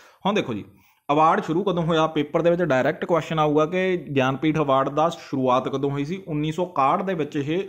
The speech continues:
ਹੋਂਦ ਦੇ ਵਿੱਚ ਆਇਆ ਸੀ ਕਿ ਇਹ ਹੋਊਗਾ, but ਸਭ ਤੋਂ ਪਹਿਲਾਂ ਅਵਾਰਡ ਦਿੱਤਾ ਕਦੋਂ ਸੀ? ਇਹ ਉੱਨੀ ਸੌ ਪੈਂਹਠ ਈਸਵੀ 'ਚ ਦਿੱਤਾ ਸੀ। ਮਲਿਆਲਮ ਲੇਖਕ ਸੀ, ਲੇਖਕ ਸੀਗੇ ਜੀ ਸ਼ੰਕਰ ਕਰੂਪ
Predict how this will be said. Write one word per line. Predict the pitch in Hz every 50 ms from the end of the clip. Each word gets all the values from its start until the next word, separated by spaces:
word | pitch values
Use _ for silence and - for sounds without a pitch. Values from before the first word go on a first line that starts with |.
| - -
ਹੋਂਦ | 139 131 131 131 131
ਦੇ | 127 135
ਵਿੱਚ | 135 139 131 -
ਆਇਆ | 123 110 107 104
ਸੀ | 117 160 226
ਕਿ | 247 - - - 165 160
ਇਹ | 147 160 165
ਹੋਊਗਾ, | 156 143 120 113 113 156 196 220 - - - - - _ - -
but | 170 175
ਸਭ | - 170 165 -
ਤੋਂ | - 262 254
ਪਹਿਲਾਂ | 254 175 165 180 220 247 233 - 160
ਅਵਾਰਡ | 139 131 127 131 147 170
ਦਿੱਤਾ | 165 135 117 - - 143
ਕਦੋਂ | 143 147 147 127 117 107
ਸੀ? | 101 107 117
ਇਹ | 123 - -
ਉੱਨੀ | 143 147 151 160 180 190
ਸੌ | 190 - 180 185
ਪੈਂਹਠ | 196 190 - 147 131 127 165 170 160
ਈਸਵੀ | 151 139 131 - 135 131 131
'ਚ | 131 135
ਦਿੱਤਾ | 120 113 - - 110 107
ਸੀ। | 107 135 180 220 214 - - - - _ - -
ਮਲਿਆਲਮ | 120 123 120 123 123 135 151 220 247 233
ਲੇਖਕ | 202 175 160 175
ਸੀ, | 165 151 143 139 139 - - -
ਲੇਖਕ | 139 131 139 131 - 170 175 175
ਸੀਗੇ | - 135 160 208
ਜੀ | 208 160 123 127 139 165 202
ਸ਼ੰਕਰ | 185 - - 147 127 117 110 - 147 151
ਕਰੂਪ | 147 147 120 101 92 - -